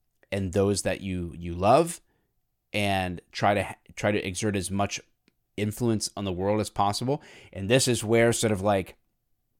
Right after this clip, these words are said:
I don't intentionally set out to bring, uh, faith into every single episode or something like that. But I mean, like, I think it's a good time to maybe consider <laughs> what team you're on. <laughs> Like,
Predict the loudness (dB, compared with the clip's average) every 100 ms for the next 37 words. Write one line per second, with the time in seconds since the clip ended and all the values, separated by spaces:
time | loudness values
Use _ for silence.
0 | _ _ -20 -2 2 4 4 2 0 -4
1 | -2 -4 -2 0 0 -2 -4 -4 -2 -2
2 | -2 -6 _ _ _ _ _ _ 0 2
3 | 2 -2 0 0 0 -4 -4 -4 0 0
4 | 0 -2 -2 -2 0 0 0 -4 -4 -4
5 | -4 -4 -6 -6 -6 -6 -4 -2 -2 -2
6 | -2 0 0 0 -2 -4 -10 _ _ _
7 | _ _ _ _ _ _ _ _ _ _
8 | _ _ 0 0 2 0 0 -4 0 0
9 | 2 2 2 2 0 0 0 -2 -4 -2
10 | 0 0 -2 -4 -16 -10 -4 -4 -2 -2
11 | -2 -2 -2 -2 -6 -8 -20 -4 -4 -4
12 | -12 -12 -14 4 4 4